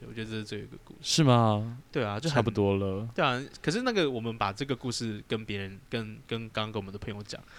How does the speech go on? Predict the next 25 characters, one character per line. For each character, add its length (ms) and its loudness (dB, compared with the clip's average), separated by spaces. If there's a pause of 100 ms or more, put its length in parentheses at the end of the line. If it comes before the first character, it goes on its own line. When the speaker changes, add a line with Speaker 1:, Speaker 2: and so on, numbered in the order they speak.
(180)
Speaker 1:
就 100 -4
朋 80 0
友 80 2
说 160 -2
：“哦， 100 0
这 80 -2
个 60 4
就 100 0
是 80 0
很 160 0
经 200 -4
典 160 -2
的 40 -10
电 160 -4
影 80 -8
院 140 -6
故 180 -14
事。” 220 -10
所 140 0
以， 20 0
所 180 2
以 140 2 (240)
说 140 0
不 60 0
定 200 -6